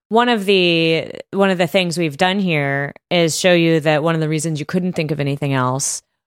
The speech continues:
was that you had some old, outdated constructs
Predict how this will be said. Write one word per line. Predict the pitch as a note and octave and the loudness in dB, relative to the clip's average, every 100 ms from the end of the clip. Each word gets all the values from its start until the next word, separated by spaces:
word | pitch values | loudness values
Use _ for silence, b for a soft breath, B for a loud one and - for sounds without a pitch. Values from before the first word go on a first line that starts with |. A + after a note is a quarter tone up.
| _ | _
was | D#3 C#3+ C#3 | 0 0 2
that | D3 C#3 | 0 0
you | D3 D3+ | 0 0
had | D3 D3+ C#3+ C#3+ C#3+ | 2 2 2 0 -4
some | - D3+ C#3+ D3 _ _ | -6 -4 -4 -10 _ _
old, | E3 D#3+ D#3+ D3+ - - _ _ _ _ _ _ - | 0 2 0 -4 -14 -20 _ _ _ _ _ _ -4
outdated | F3 - F#3 E3+ D#3+ | -4 0 0 2 -2
constructs | - E3+ D#3+ - E3+ A2+ - - - | -4 -4 -2 -2 0 0 -2 -12 -10